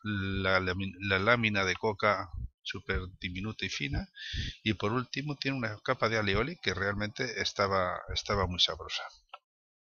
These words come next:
El plato queda bien, realmente nosotros lo pedimos para compartir entre tres personas, pero yo creo que se queda un poco corto, lo ideal sería dos personas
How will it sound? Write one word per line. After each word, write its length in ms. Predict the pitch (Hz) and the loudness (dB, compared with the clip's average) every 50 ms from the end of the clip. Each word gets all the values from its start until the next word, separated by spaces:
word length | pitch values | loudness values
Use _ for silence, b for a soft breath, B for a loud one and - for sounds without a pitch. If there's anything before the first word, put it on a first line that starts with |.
| _ _ - - - | _ _ -18 -16 -4
El 260 | - 107 98 98 104 95 | 0 2 2 4 2 0
plato 480 | - - 113 127 127 123 - 120 107 | -2 2 6 6 6 6 6 2 0
queda 260 | - - 104 101 101 | 2 2 2 4 2
bien, 420 | 101 117 131 156 175 185 156 123 104 | 2 4 4 4 4 4 0 -4 -4
realmente 540 | - 113 110 110 107 107 110 107 - - 107 | 0 4 4 4 4 2 0 -4 -2 -4 -4
nosotros 320 | 98 - 110 - 110 104 | -2 -2 -2 -2 -2 0
lo 120 | 104 98 | 0 0
pedimos 320 | - 107 101 107 107 101 - | -2 -2 -2 -2 -2 -4 -4
para 200 | - - 101 95 | -2 -2 -2 0
compartir 500 | - 104 90 87 - 95 - - 110 107 | -2 -4 -4 -2 -2 -4 -2 -2 -4 -4
entre 180 | 101 - - | -4 -4 -8
tres 180 | - - 107 - | -10 -10 -10 -8
personas, 440 | - 95 - - - 113 120 120 - - | -8 -8 -8 -6 -6 -4 -4 -4 -4 -2
pero 140 | 104 95 | -4 -4
yo 80 | 98 98 | -4 -6
creo 460 | - - 107 107 107 104 98 95 - _ | -8 -6 -4 -2 -2 -2 -4 -6 -8 _
que 80 | - | -6
se 160 | - - 110 | -6 -6 -6
queda 160 | - 107 101 98 | -4 -4 -4 -4
un 80 | 92 | -6
poco 300 | - - 90 - _ _ _ | -8 -12 -16 -16 _ _ _
corto, 360 | - 95 92 - - - 92 | -10 -8 -8 -8 -8 -10 -6
lo 100 | 90 90 | -4 -2
ideal 200 | 92 95 95 85 | -2 -2 0 0
sería 420 | - - - 92 90 90 90 90 85 | 0 0 0 -2 0 -2 -2 -4 -6
dos 180 | 90 95 - | -8 -10 -12
personas 480 | - - 85 - - 87 87 82 82 | -10 -10 -8 -8 -8 -8 -8 -10 -12